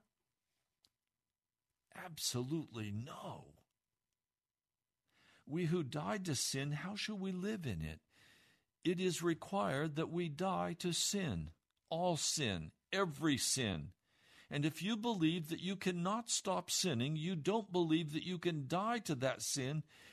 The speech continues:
then you don't believe that you can be made righteous. And then you must have a pretend doctrine that Jesus, when he looks at you, doesn't see you but sees himself. And now we have a shell game going on. We have a dishonest game.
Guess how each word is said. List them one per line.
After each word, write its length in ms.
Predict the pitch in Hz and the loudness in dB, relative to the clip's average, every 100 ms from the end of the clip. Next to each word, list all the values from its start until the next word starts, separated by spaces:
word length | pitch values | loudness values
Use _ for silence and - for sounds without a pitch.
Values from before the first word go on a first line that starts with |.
| - | -6
then 220 | 156 165 | -2 0
you 200 | 156 220 | 0 0
don't 280 | 240 233 233 | 0 0 0
believe 400 | 185 185 202 165 | -2 0 0 0
that 140 | 180 | 0
you 160 | 175 202 | 0 -2
can 180 | 202 185 | -2 0
be 120 | 180 | 2
made 300 | 175 202 175 | 2 2 4
righteous. 600 | 190 226 202 - 113 - - - | 4 4 4 0 0 -2 -8 -16
And 180 | - 151 | -2 0
then 200 | 175 226 | 0 0
you 80 | 226 | -2
must 260 | 202 180 - | -2 -2 -2
have 180 | 190 170 | -2 -2
a 80 | |
pretend 760 | 160 - 160 - 220 247 233 156 | -4 -2 -2 -2 -2 -2 -2 0
doctrine 720 | 175 220 208 - 123 101 131 - - - - | 0 0 -4 -6 -4 -4 -6 -12 -20 -20 -8
that 220 | 165 165 | -4 -4
Jesus, 500 | 143 180 214 202 190 | -2 -2 -2 -2 -2
when 140 | 175 175 | -2 0
he 100 | 156 | -2
looks 360 | 165 233 233 | 0 -2 0
at 100 | 185 | 0
you, 160 | - 151 | 2 0
doesn't 420 | 143 190 160 156 | 2 -2 -2 -2
see 300 | - - 226 | 2 2 2
you 200 | 208 160 | 2 2
but 200 | 165 - | 0 -2
sees 280 | - 202 180 | -4 -2 -2
himself. 840 | 190 185 - 233 220 160 101 - - _ _ _ - - | -2 0 0 0 -2 -4 -6 -12 -20 _ _ _ -20 -8
And 120 | 147 | -4
now 180 | 185 214 | -2 0
we 140 | 196 | 2
have 160 | 185 180 | 2 2
a 80 | |
shell 420 | 156 - 233 233 180 | 0 0 2 2 2
game 360 | 143 156 139 | 2 2 2
going 340 | 120 143 131 127 | 2 2 2 2
on. 260 | 120 123 | 2 2
We 120 | 147 | 0
have 180 | 165 185 | 0 0
a 60 | 175 | -2
dishonest 880 | 151 180 - 208 233 208 151 - 131 | 0 2 2 2 2 2 0 -2 2
game. 420 | 139 120 98 92 | 4 6 2 -2